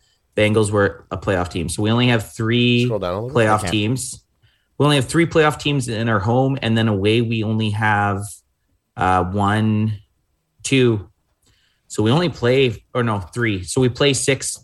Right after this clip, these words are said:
Speaker 1: playoff teams next year.
Speaker 3: So we have a
Speaker 1: Seven,
Speaker 3: pretty,
Speaker 1: including the Eagles.
Speaker 3: we have a pretty
Speaker 1: 'Cause
Speaker 3: easy.
Speaker 1: I mean, y-, it,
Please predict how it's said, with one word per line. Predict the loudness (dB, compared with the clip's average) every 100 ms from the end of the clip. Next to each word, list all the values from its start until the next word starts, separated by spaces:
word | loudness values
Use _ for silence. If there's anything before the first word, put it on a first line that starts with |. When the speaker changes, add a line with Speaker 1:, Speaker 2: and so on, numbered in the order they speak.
| _
Speaker 1:
playoff | -4 -2 -2
teams | -4 -6 -4
next | -6 -6 -8
year. | -8 -10 -18 -20 -20 _
Speaker 3:
So | 0
we | 2
have | 2
a |
Speaker 1:
Seven, | 2 4
Speaker 3:
pretty, | 4 2
Speaker 1:
including | 2 2 2
the | 0
Eagles. | -4 -4 -6 -6 -6
Speaker 3:
we | -2
have | -2
a | -2
pretty | -2 -2
Speaker 1:
'Cause | -2 -2
Speaker 3:
easy. | -2 -2 -4 -6 _ _ _ _ _ _ _ _ _ _ _ _ _ _ _ _ 0
Speaker 1:
I |
mean, | 2 2
y-, | 0 -2 0 0
it, | 0